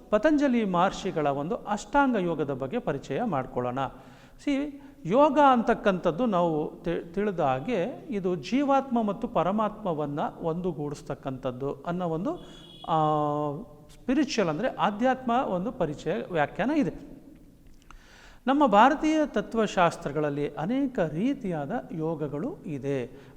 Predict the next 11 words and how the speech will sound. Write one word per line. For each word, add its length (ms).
ಭಗವದ್ಗೀತೆಯಲ್ಲಿ 840
ನೀವೆಲ್ಲ 380
ನೋಡಿದಾಗೆ 500
ಹದಿನೆಂಟು 520
ಅಧ್ಯಾಯಗಳು 680
ಭಗವದ್ಗೀತೆಯಲ್ಲಿ 840
ಬೇರೆ 360
ಬೇರೆ 160
ರೀತಿಯಾದ 560
ಯೋಗಗಳು 520
ಹೇಗೆ 640